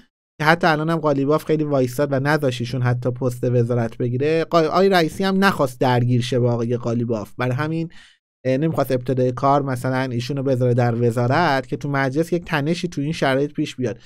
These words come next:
من یه جورایی یاد آقای اسماعیل رائین می‌افتم. اسماعیل رائین مال ساواک بود. بعد،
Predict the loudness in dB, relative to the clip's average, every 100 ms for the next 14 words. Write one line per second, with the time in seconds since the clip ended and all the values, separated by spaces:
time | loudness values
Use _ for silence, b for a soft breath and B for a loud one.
0 | b b _ -2 2 2 4 4 4 2
1 | 2 4 4 4 2 0 -2 0 2 2
2 | 2 2 0 0 0 -2 -2 -2 0 0
3 | 0 -2 -4 -2 -2 0 2 2 0 -2
4 | 0 2 4 2 0 -8 -8 -6 -2 2
5 | 2 0